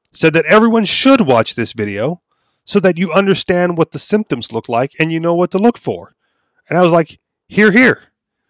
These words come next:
Because that, you know, as I watched the video, I was like, "Okay, this is what it's like." So if I ever see that happening to somebody else,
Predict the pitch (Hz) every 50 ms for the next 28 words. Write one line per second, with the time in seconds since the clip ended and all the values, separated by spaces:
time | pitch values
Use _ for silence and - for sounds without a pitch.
0 | _ _ - 196 - 208 175 139 180 180 180 147 151 151 147 151 151 143 139 139
1 | 127 117 127 165 202 185 143 127 - - 123 120 131 131 131 131 123 123 123 123
2 | 107 123 113 110 113 - - 147 - - 113 120 135 - _ _ - 120 110 110
3 | 143 147 - 160 135 127 147 139 135 - - 180 180 147 131 139 - _ _ _
4 | _ _ _ _ _ _ _ _ - 160 151 139 160 160 165 151 151 123 - -
5 | - - - 185 214 220 202 139 113 120 117 117 131 160 185 - 151 123 135 135
6 | - - - - 160 147 127 107 123 143 139 123 135 - - -